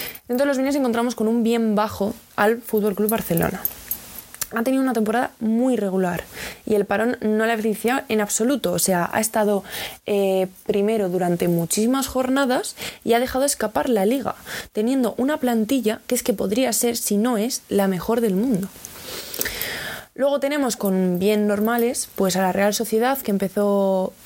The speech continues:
muy bien la temporada, muy regular la temporada, pero que el parón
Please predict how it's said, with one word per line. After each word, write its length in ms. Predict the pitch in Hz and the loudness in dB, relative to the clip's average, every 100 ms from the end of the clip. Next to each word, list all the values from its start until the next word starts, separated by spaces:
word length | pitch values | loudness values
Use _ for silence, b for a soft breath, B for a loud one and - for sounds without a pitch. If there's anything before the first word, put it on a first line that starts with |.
| B B B 202 | B B B -2
muy 140 | 202 | 0
bien 120 | 196 | 2
la 80 | 196 | 2
temporada, 540 | 190 196 220 254 269 359 B B B B - | 0 0 2 0 0 -6 B B B B -4
muy 160 | 185 175 | -2 0
regular 380 | 180 185 185 | 0 2 2
la 100 | 190 | 2
temporada, 400 | 180 196 233 294 | 0 0 0 0
pero 160 | - 247 | 2 0
que 80 | 269 | 0
el 80 | 269 | 0
parón 420 | 240 247 262 | 0 0 0